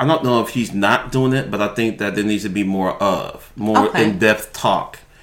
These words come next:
Speaker 1: you know, and I think after the season's over, definitely just kinda get away.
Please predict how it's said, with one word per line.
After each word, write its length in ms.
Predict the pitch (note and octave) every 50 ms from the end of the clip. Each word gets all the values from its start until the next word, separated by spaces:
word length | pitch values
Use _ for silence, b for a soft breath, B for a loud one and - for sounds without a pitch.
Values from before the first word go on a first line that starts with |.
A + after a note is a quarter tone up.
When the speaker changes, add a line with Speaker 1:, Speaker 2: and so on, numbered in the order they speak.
| b b b -
Speaker 1:
you 160 | - G#2 G#2
know, 600 | G#2 G2+ G2 F#2+ F#2 F#2 F2+ F2+ F2+ F2+ F#2 F2+ b b b b b b b b b - -
and 760 | - G#2 G2+ G2+ G2 G2 G2 F#2+ F#2+ F#2 F#2 F2+ F#2 F#2 F2+ - -
I 100 | F#2 G2
think 340 | G2 - B2+ B2 A#2+ A2 G#2
after 220 | G#2 G#2+ G#2+ A2+ G#2+
the 120 | G2 G2+ F2+
season's 420 | - A#2 A2 G2+ G2 G2 F#2+ F2+
over, 340 | G2 G2+ G#2+ F#2+ F2 G2 F#2
definitely 640 | F2 F2+ A2 B2+ C#3 D3+ C#3+ C#3+ C#3+ - C#3+ C#3 C3+
just 200 | C3+ B2+ A#2+ -
kinda 280 | - - D3+ D3 D3+ C#3+
get 140 | C3 C3 C3+
away. 340 | C3+ B2 G2+ F2 D#2 C#2+